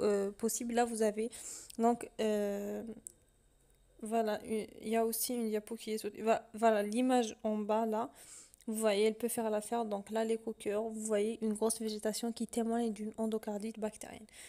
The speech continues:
Vous avez les localisations urogénitales aussi, elles sont assez fréquentes, toujours abcès, abcès. Toutes les localisations, au final, sont,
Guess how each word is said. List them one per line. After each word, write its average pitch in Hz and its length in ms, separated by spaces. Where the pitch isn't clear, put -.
Vous 294 160
avez 302 180
les 277 140
localisations 220 760
urogénitales 214 600
aussi, 214 240
elles 202 100
sont - 140
assez - 220
fréquentes, 214 400
toujours 220 280
abcès, 214 300
abcès. 214 260
Toutes 262 200
les 262 100
localisations, 226 680
au 220 40
final, 220 300
sont, 214 360